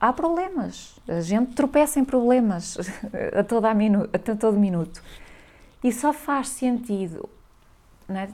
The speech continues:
Temos que trabalhar ao, no-, ao longo da nossa vida, não é?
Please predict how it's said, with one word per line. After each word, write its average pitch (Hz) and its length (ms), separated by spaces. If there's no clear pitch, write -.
Temos 277 240
que - 100
trabalhar 247 460
ao, 226 80
no-, 220 220
ao 208 120
longo 208 200
da 214 100
nossa 214 340
vida, 269 320
não 202 140
é? 247 140